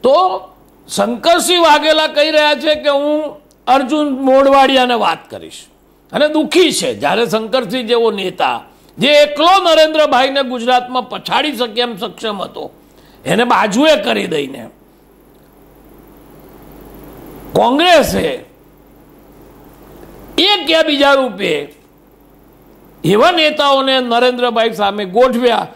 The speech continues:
કે આખરે નરેન્દ્રભાઈએ ગુજરાત તો સર કર્યું, પચીસ વર્ષ સુધી ભાજપે ગુજરાતમાં કોંગ્રેસને નેસ્ત નાબૂદ કરી, હવે દિલ્હીમાં કોંગ્રેસને ચુમ્માળીસ સીટો પર મૂકી દીધું છે, હજુ કોંગ્રેસની આંખ ખુલતી નથી. ભગવાન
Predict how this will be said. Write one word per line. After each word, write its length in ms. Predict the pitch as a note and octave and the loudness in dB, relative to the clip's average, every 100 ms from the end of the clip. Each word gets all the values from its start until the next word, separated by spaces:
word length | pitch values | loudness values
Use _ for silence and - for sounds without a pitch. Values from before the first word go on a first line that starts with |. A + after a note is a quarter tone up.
| _ _ | _ _
કે 100 | - | -2
આખરે 320 | G3 - B3+ | -2 0 0
નરેન્દ્રભાઈએ 840 | C4 G#3+ A3+ A#3+ B3 A#3+ D#3+ G3 A#3 | 0 0 -2 0 -2 -2 -2 -2 -2
ગુજરાત 440 | G3 F#3 F3 A3 A#3 | -2 -6 -2 -2 -2
તો 140 | B3+ A#3 | -2 -2
સર 240 | A3 A3+ A3+ | -2 -4 -4
કર્યું, 280 | A#3 B3+ C4 | -4 -4 -4
પચીસ 420 | A#3+ G3+ A#3+ A#3 | -6 -6 -6 -4
વર્ષ 320 | G3+ A#3 A3+ F#3+ | -2 -2 -2 -6
સુધી 280 | A3 A#3 G3+ | -8 -6 -4
ભાજપે 1000 | D#3 F#3+ A#3 A3+ - - _ _ _ G#3 A3 | -2 -2 -4 -6 -18 -20 _ _ _ -4 -2
ગુજરાતમાં 680 | G#3 F3 A3+ A#3+ A#3 B3 | 0 0 0 0 -2 -4
કોંગ્રેસને 520 | A3+ A3 A3 A#3+ G#3 A#3+ | -2 -2 0 0 0 -2
નેસ્ત 280 | A3+ A#3 A3+ | 0 -2 0
નાબૂદ 360 | A#3 A3+ B3 - | -2 -2 -6 -4
કરી, 280 | A#3 C4+ C4 | -2 0 0
હવે 280 | F#3+ G#3+ C4 B3+ - _ _ _ - | 2 2 2 0 -14 _ _ _ -4
દિલ્હીમાં 800 | G3 C#4+ F4 F#4+ D#4+ - - - _ | 0 2 2 2 0 -4 -8 -14 _
કોંગ્રેસને 600 | A#3 B3 C4+ C#4+ F#3+ B3+ B3+ | -2 0 2 2 2 -2 -2
ચુમ્માળીસ 600 | B3 B3 C4 C#4+ C#4+ C#4 | -2 0 2 2 2 -2
સીટો 220 | B3 A3+ A3+ | -4 -2 -2
પર 200 | F#3+ G#3+ | -2 -4
મૂકી 320 | G#3 F#3+ G3+ | -4 -8 -10
દીધું 340 | E3+ D#3 D#3 | -8 -8 -10
છે, 160 | C3 C3+ - - _ - | -12 -12 -14 -20 _ -4
હજુ 260 | F#3 G3+ C4 | 0 2 0
કોંગ્રેસની 600 | G3 F#3+ E3+ E3+ - D3+ | 0 -2 -2 -6 -6 -6
આંખ 200 | C3+ - | -6 -6
ખુલતી 360 | - - - - | -8 -14 -14 -18
નથી. 320 | - - - - - - - - - - F3 | -18 -20 -20 -20 -20 -20 -20 -20 -20 -8 -2
ભગવાન 420 | G3 C4+ C#4+ | 2 4 2